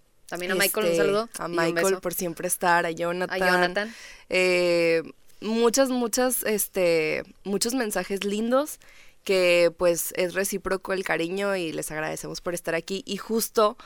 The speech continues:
Speaker 2: por toda esta experiencia que
Speaker 1: Ujú.
Speaker 2: venimos arrastrando en el mes de diciembre, eh, pues, se nos ocurrió, o bueno, la mente maestra fue acá de, de Valipau, de poder grabar esto, porque la verdad es que sí,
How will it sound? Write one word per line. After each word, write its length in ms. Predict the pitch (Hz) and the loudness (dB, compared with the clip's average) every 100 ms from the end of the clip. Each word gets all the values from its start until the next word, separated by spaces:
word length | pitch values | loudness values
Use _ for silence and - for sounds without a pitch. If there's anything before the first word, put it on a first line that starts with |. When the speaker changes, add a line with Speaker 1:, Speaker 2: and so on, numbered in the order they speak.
| - - - - | -20 -20 -20 0
Speaker 2:
por 160 | 202 202 | 2 4
toda 180 | 214 202 | 4 4
esta 180 | - | 2
experiencia 580 | 233 - 240 220 208 233 226 | -2 2 2 4 2 2 2
que 100 | 220 | 2
Speaker 1:
Ujú. 80 | |
Speaker 2:
venimos 340 | 214 202 196 226 | 2 2 0 0
arrastrando 540 | 220 214 - 190 190 | 0 0 2 0 2
en 100 | 202 | 0
el 140 | 196 185 | -2 -2
mes 180 | 175 | -2
de 80 | 175 | 0
diciembre, 720 | 196 202 - 190 185 175 220 - - - | 0 0 2 2 2 0 -2 -8 -20 -6
eh, 600 | 175 175 170 165 160 160 - - - | -2 2 2 2 2 -2 -8 -20 0
pues, 140 | - 226 | 4 6
se 80 | 247 | 6
nos 180 | 240 | 4
ocurrió, 580 | 240 220 226 208 208 269 - | 2 2 4 6 4 2 0
o 120 | 202 | 4
bueno, 360 | 190 208 226 220 | 4 2 -2 0
la 160 | 190 | 2
mente 240 | 190 180 196 | 2 2 0
maestra 380 | 220 214 214 | 0 0 0
fue 160 | 220 196 | 0 0
acá 260 | 190 190 185 | 2 4 6
de, 320 | 190 185 175 | 6 2 -2
de 160 | 190 180 | 4 8
Valipau, 580 | 185 170 170 175 170 185 - - - - | 10 8 6 8 6 6 -4 -20 -20 0
de 160 | 190 | 2
poder 240 | 190 196 190 | 8 8 10
grabar 340 | 202 220 226 | 10 12 10
esto, 300 | 220 208 220 | 8 4 0
porque 320 | 214 208 196 | -2 -2 0
la 140 | 180 165 | 4 4
verdad 240 | 160 170 | 4 2
es 120 | 214 - | -2 -6
que 100 | 202 | -6
sí, 340 | - 160 | -6 -6